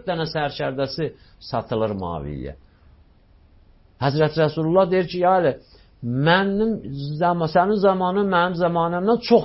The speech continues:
çətindir." Deyir, "Niyə?" Deyir, "Çünki mən Quranın tənzilində çalışıram, sən Quranın təvilində çalışırsan. Mən nə desəm bu ayədir, hamı qəbul eləyir, başqa variantları yoxdur."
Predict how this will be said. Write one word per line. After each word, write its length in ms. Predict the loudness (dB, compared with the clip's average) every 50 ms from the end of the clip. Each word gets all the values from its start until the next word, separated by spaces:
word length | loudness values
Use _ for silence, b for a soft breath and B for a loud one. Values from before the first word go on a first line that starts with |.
| 2 -4
çətindir." 540 | -8 -8 -8 -10 -12 -12 -12 -12 -14 -16 -18 -20 _ _ _ _ _ _ _ _ 4
Deyir, 160 | 4 4 6
"Niyə?" 220 | 4 2 2 2
Deyir, 160 | 2 2 0 0
"Çünki 240 | -2 -2 -2 0
mən 180 | 0 0 -2 -2 0
Quranın 320 | 0 0 2 0 0 -2 -2
tənzilində 580 | -2 -2 -2 -2 -2 -2 -2 -2 -2 -2 -2 0
çalışıram, 420 | 0 0 0 0 -2 -4 -6 -6 -4
sən 180 | -2 -2 -2 0
Quranın 280 | 0 0 0 0 0 -2
təvilində 580 | 0 2 2 2 2 0 -2 -4 -4 -4 -4 -6
çalışırsan. 500 | -4 -4 -4 -4 -4 -6 -8 -10 -10 -12 B B B B B B
Mən 220 | 0 2 4 4 4 4
nə 160 | 6 4 4 4 4
desəm 320 | 2 0 0 -2 -4 -4 -4 -4
bu 80 | -2 0 2 4
ayədir, 420 | 4 4 4 2 0 0 -2 -2
hamı 260 | -2 0 0 0 0
qəbul 320 | 2 2 2 2 2 0 0
eləyir, 260 | 0 0 0 0 0
başqa 280 | -2 -2 -2 -2 0 2 2
variantları 580 | 2 2 2 0 -2 -2 0 0 0 2 2
yoxdur." 320 | 0 0 -2 -2 -6 -8